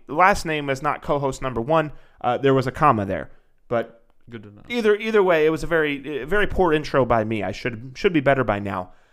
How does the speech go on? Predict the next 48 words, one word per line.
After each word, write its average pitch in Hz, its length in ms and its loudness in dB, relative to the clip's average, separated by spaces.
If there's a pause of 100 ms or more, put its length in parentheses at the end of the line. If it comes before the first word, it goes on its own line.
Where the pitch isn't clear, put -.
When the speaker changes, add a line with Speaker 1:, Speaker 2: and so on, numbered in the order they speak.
(100)
Speaker 1:
Uh, 175 220 -2
we'd 254 140 -12
like 285 140 -8
to 254 60 -12
welcome 233 300 -4
everyone 202 280 -6
into 180 200 -10
the 160 140 -14
show. 180 300 -4
Today 214 380 -4
is 185 420 -2 (360)
October 220 400 2
the 202 100 -2
tenth, 180 340 -8 (180)
or 120 180 -8
excuse 277 340 -10
me, 160 120 -6
October 208 400 0
the 147 80 -2
fourteenth 180 420 -4
of 117 120 -10
two 202 140 -6
thousand 143 320 -2
twenty, 156 240 -4
the 135 120 -4
year 135 160 -2
terrible. 160 480 0 (360)
Uh, 156 240 2 (840)
we 185 140 -4
had 196 440 4
a 170 80 -2
beautiful 220 360 -2
Tuesday 214 340 0
night 160 220 0
game 165 320 0
last 185 320 2
night. 165 340 -4 (120)
Uh, 143 260 -2 (140)
moving 220 340 -4
on 190 240 -2
Speaker 2:
No, 110 140 -8
we 104 80 -10
didn't. 98 140 -12
Speaker 1:
to 180 120 -2
no 240 220 0
Thursday 165 380 0
night 139 220 0
game 135 380 -4